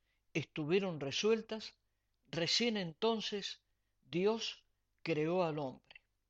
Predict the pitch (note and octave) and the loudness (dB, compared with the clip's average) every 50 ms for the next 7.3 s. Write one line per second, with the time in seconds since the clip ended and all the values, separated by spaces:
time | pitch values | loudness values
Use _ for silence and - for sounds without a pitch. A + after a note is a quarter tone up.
0 | _ _ _ _ _ _ _ _ _ _ _ _ _ _ _ _ _ _ _ A3+ | _ _ _ _ _ _ _ _ _ _ _ _ _ _ _ _ _ _ _ 2
1 | G#3 E3 - - F#3 D3+ C#3+ C#3 C#3 F3+ A3+ B3+ B3+ B3 B3 B3+ A#3+ A3+ G#3+ G#3+ | 2 2 4 2 2 2 2 2 2 2 2 2 2 -2 -2 -2 -2 -2 -2 0
2 | G#3 A3 G#3+ F#3 E3+ D#3 - F#3 E3 - - - A3+ G3+ - E3+ C#3 - - C#3+ | 2 2 2 0 -2 -2 -2 -2 0 0 0 0 -2 -2 -2 -4 -6 -6 -6 -6
3 | C#3 C3+ C3+ C3+ - - D3 C3+ D3 D3 C#3+ D#3+ F#3 G3+ G#3+ G3+ A3 A3+ A3+ - | -4 -4 -6 -8 -8 -8 -6 -4 -4 -4 -2 0 2 2 2 2 0 -2 -6 -14
4 | _ _ _ _ _ _ _ _ _ _ _ _ _ _ E3+ E3 D#3 D3 D3 C#3+ | _ _ _ _ _ _ _ _ _ _ _ _ _ _ -2 -2 -2 -2 -4 -8
5 | - - G#3 G#3 G#3 - - _ _ _ _ _ _ D#3+ E3 D#3+ D#3 D3+ C#3+ D#3+ | -4 -2 -2 -2 -2 -6 -16 _ _ _ _ _ _ -8 -6 -6 -6 -4 0 4
6 | F#3 A3+ B3 B3 A#3+ - _ B3 A#3+ - - _ _ - D#3+ D#3 D#3 D3+ D3 D3+ | 4 4 4 2 -2 -8 _ -8 -8 -8 -10 _ _ -8 -6 -4 -4 -2 -2 -2
7 | C#3+ C3+ C3+ A#2+ A2 | -2 -2 -4 -6 -8